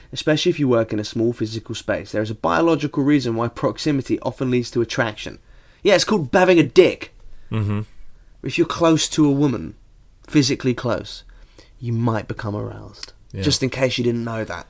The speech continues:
Speaker 2: Yeah.
Speaker 1: humans. Right? "Perhaps your fantasies are being subconsciously transmitted to your workmates, and this could lead to a mutual acting out." What does that mean?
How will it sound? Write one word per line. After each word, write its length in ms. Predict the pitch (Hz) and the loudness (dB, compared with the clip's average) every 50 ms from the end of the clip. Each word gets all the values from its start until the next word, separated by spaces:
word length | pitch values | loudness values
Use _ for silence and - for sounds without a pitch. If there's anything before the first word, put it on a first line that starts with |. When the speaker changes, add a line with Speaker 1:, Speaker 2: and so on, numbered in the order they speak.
| - - - | -20 -12 -6
Speaker 2:
Yeah. 160 | 107 101 87 | -4 -4 -4
Speaker 1:
humans. 680 | 87 - 131 120 104 101 98 92 95 110 113 - - - - _ - - _ - - - - - - - - - - - - | -2 0 0 0 0 0 -6 -8 -10 -10 -10 -10 -12 -12 -16 _ -20 -20 _ -20 -20 -20 -20 -20 -20 -20 -20 -20 -20 -20 -12
Right? 300 | - - 113 117 - - - - - - - - - - | -6 -4 -2 -2 -4 -4 -8 -20 -20 -20 -20 -20 -14 -2
"Perhaps 380 | - 135 143 190 190 - - - | -2 0 0 0 -2 -2 2 2
your 100 | 165 - | 2 2
fantasies 580 | - 196 190 196 190 165 160 135 139 123 113 | 2 0 2 2 0 -2 -2 0 0 0 0
are 40 | 113 | 2
being 200 | 113 123 120 117 | 2 2 2 2
subconsciously 680 | - - 120 - - 180 190 190 - - 190 - 156 160 | 0 -2 -2 -2 0 0 0 0 0 -4 -4 2 2 2
transmitted 640 | 147 - 160 147 139 135 - 156 151 139 - 110 - | 2 2 -2 0 0 0 0 0 -2 0 -2 -6 -6
to 120 | - 120 | 0 0
your 120 | 120 113 110 | 2 2 4
workmates, 680 | 123 135 131 120 - - - 95 80 71 - - - - - - - - - - - - - | 4 2 2 0 -2 -8 -8 -8 -8 -8 -10 -12 -12 -10 -10 -10 -12 -12 -14 -18 -20 -12 -6
and 120 | - 120 | -2 2
this 160 | 143 151 - | 2 2 2
could 160 | - - 160 147 | 2 2 4 6
lead 220 | 151 147 156 139 | 8 8 8 8
to 80 | - 143 | 6 2
a 40 | 131 | 4
mutual 540 | 135 135 143 165 175 127 - - 139 139 - - | 4 4 4 4 2 0 -2 0 0 0 0 0
acting 420 | 143 139 - - - - 139 139 | -4 -4 -4 -8 -2 0 0 2
out." 280 | 139 120 95 80 - - - | 2 0 -2 -4 -12 -14 -4
What 260 | 220 302 403 381 381 | 0 2 2 2 4
does 160 | 403 403 311 | 2 2 4
that 220 | 339 - - 311 330 | 6 6 8 8 8
mean? 560 | 339 359 359 370 359 311 214 151 123 113 - | 8 8 10 10 10 10 8 6 0 -6 -12